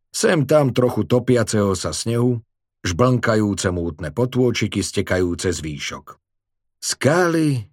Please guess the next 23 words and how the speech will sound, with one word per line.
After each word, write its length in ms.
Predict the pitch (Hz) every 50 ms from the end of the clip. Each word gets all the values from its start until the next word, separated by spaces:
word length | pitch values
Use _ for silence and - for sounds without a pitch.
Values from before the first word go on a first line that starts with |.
| _ _ _ -
skalky, 960 | - - - - - 110 113 120 120 117 110 104 - - - 101 95 92 90 85 _ _ _ _ _ _ _ _ -
skaličky. 1040 | - - - - - 98 101 98 92 85 82 - - - - - 90 80 73 - _ _ _ _ _ _ _ _ _ _ _
Suchý 560 | - - - 143 156 - - - 107 98 87 82
šramot 720 | - - 110 104 110 117 117 113 110 - - - _ -
pod 160 | 95 87 -
podrážkami 720 | - - 98 95 98 98 95 90 - - - 92 95 95 85
vibrám. 560 | 85 78 73 73 69 69 67 - 69 - _ _ _ _ _ _ _ _ _ _ _ _ _ _ _
Keď 160 | - - 113
som 240 | - - 127 117 131
uvidel 400 | 147 151 147 117 101 90 82 78
telo, 560 | 80 90 101 107 107 92 87 98 98 92 _ _ _ _ _ _ _ _ _ _ _ _ _ _ _ _
chvíľu 560 | - - 120 123 143 143 139 131 127 120 123
trvalo, 480 | - 131 135 120 113 92 82 76 76 -
kým 320 | - - 90 90 85 80
mi 160 | 78 73 67
doplo, 400 | 67 78 87 78 - - 85 82
na 240 | 78 73 82 90 85
čo 160 | - - 98
vlastne 560 | 87 78 82 76 76 - - - - 85 80
zízam. 560 | 73 - 73 71 69 67 67 - 69 67 67 - - _ _ _ _ _ _ _ _ _ _ _ _ _ _ _ _ _ -
Vôbec 400 | 80 82 107 127 120 117 107 -
tam 240 | - - 101 95 92
nepasovalo. 720 | 87 82 - - - - - - - - - - -